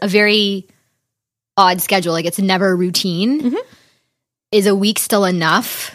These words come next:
Speaker 2: Yeah,
Speaker 1: Because
Speaker 2: because
Speaker 1: it gives
Speaker 2: I
Speaker 1: you
Speaker 2: don't
Speaker 1: an
Speaker 2: have
Speaker 1: indication, 'cause you're like that as well.
Speaker 2: I don't have a routine at all,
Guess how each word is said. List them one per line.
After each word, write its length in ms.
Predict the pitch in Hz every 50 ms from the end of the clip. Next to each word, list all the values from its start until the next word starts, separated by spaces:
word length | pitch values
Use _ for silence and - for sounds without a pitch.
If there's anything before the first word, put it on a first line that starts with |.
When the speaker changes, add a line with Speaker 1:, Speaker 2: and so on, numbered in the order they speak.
| - _
Speaker 2:
Yeah, 80 | - 427 480 494 415 302
Speaker 1:
Because 80 | 233 - 262
Speaker 2:
because 140 | - 349 349
Speaker 1:
it 40 | - -
gives 100 | 202 302
Speaker 2:
I 80 | 302 320
Speaker 1:
you 40 | -
Speaker 2:
don't 100 | 403 381
Speaker 1:
an 80 | - -
Speaker 2:
have 300 | 247 247 214 196 202 190
Speaker 1:
indication, 560 | 196 - - 196 185 185 - - 226 233 240
'cause 180 | 226 247 208 185
you're 120 | 220 240
like 160 | 226 190 185
that 140 | 185 175 170
as 100 | 170 175
well. 200 | 190 190 170 160 160
Speaker 2:
I 80 | 311 330
don't 180 | 403 427 392
have 500 | 302 269 240 220 214 220 214 214 - - - -
a 80 | 233
routine 480 | 208 208 214 202 - - 214 208 196 190
at 180 | - 202 - -
all, 500 | - 220 214 165 156 101 - 262 262